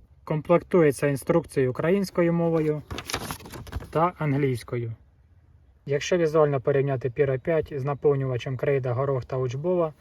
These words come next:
вони мають різне маркування та колір. Але основна відмінність учбової — це вага. Якщо наповнювач крейда має вагу плюс-мінус сто тридцять грам, горох також ті самі сто тридцять грам, то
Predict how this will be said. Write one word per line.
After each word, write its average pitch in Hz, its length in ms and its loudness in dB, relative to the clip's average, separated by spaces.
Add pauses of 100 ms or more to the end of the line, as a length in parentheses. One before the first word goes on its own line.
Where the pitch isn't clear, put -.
(340)
вони 147 280 0
мають 131 320 0
різне 135 300 2
маркування 156 640 0
та 156 140 -2
колір. 120 400 -4 (460)
Але 170 320 6
основна 165 440 2
відмінність 165 520 -2
учбової — 151 440 6
це - 140 0
вага. 135 240 2
Якщо 131 300 0
наповнювач 147 760 0 (460)
крейда 139 380 6
має 135 280 2
вагу 135 280 4
плюс-мінус 139 540 -2
сто - 260 0
тридцять 190 360 0
грам, 156 340 0 (920)
горох 139 500 4 (100)
також 175 380 0
ті 160 140 0
самі 160 260 0
сто 147 160 -2
тридцять 147 360 2
грам, 135 320 -2 (1400)
то 147 220 8